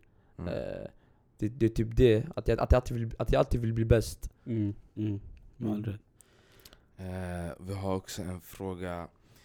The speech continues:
Speaker 1: eh, från Ayub, eh, Kadir, eller for Ka-, eh, for Kadir. Eh, vilken spelares spelstil får du ofta höra att din liknar?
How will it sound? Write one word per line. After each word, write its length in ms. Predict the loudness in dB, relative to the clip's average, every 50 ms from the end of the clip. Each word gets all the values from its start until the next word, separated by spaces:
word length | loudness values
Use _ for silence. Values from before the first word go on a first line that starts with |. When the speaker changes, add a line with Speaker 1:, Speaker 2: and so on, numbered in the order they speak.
| -20 -20 -20 -20 _
Speaker 1:
eh, 420 | -16 -16 -14 -14 -12 -12 -14 -14 -16
från 340 | -18 -16 -14 -12 -12 -12 -12
Ayub, 400 | -12 -12 -10 -8 -6 -6 -8 -8 -10 -14 _ _ _ _ _ _ _
eh, 80 | -14 -14 -12 -12 -12 -14 -16 -16
Kadir, 520 | -16 -16 -14 -12 -10 -6 -4 -4 -4 -4 -6 -10 _ _ _ _ _ _ _ -14
eller 220 | -10 -8 -8 -8
for 260 | -10 -10 -6 -6 -6 -6
Ka-, 300 | -6 -8 -12 -10 -8 -8 -6 -6 -8
eh, 40 | -10
for 180 | -12 -14 -14
Kadir. 520 | -10 -8 -8 -6 -4 -2 -2 -2 -2 -4 -6 _ _ _ _ _ _ _ _ _ _
Eh, 280 | -14 -12 -10 -10 -10 -12 -12 -16 _ _ _ _ _ _ _ _ _ _ _ _
vilken 340 | -12 -10 -10 -8 -8 -8 -8
spelares 960 | -8 -10 -10 -6 -4 -2 -2 0 0 -2 -2 -2 -2 -4 -4 -6 -10 -14 -14
spelstil 600 | -14 -14 -10 -6 -4 -4 -4 -4 -6 -6 -8 -8 -8
får 180 | -8 -8 -8
du 220 | -6 -4 -4 -6 -6 -6
ofta 420 | -8 -10 -10 -10 -8 -6 -6 -6 -8 -10 -18 -20 -20 _ _ _
höra 320 | -8 -6 -4 -4 -2 -4
att 100 | -6 -8 -12 -16 -18 -18 -20 -20 -20 -20 -12 -8
din 220 | -6 -6 -6 -6
liknar? 360 | -8 -10 -12 _ -16 -18 -18